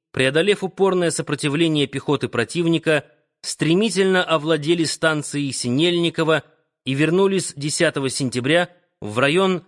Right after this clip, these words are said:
Новогупаловки, приведя около тысячи пленных. Стали поступать сведения о том,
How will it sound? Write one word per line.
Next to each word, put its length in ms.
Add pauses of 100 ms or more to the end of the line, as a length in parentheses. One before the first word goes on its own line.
(160)
Новогупаловки, 1300 (320)
приведя 420
около 380
тысячи 380
пленных. 600 (1000)
Стали 340
поступать 560
сведения 480
о 140
том, 440